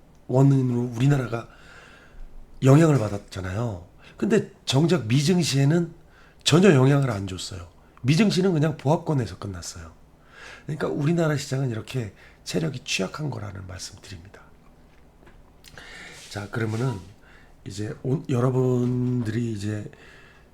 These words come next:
좀 안전하게 돈 벌어보실 수 있는 종목으로 한번 추천 한번 해볼게요. 오늘은요,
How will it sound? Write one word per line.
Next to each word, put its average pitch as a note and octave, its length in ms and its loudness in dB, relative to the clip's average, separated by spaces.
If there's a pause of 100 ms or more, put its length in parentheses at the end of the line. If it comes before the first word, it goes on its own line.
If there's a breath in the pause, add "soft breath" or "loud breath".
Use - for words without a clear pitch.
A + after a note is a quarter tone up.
(140)
좀 C#3 180 -6
안전하게 A#2+ 500 -2
돈 G#2+ 240 -6
벌어보실 G#2 500 -8
수 - 180 -10
있는 G2 180 -6
종목으로 F#2+ 500 -10
한번 F#2 240 -10
추천 - 300 -10
한번 G#2 220 -10
해볼게요. A2+ 560 -12
오늘은요, F2+ 600 -14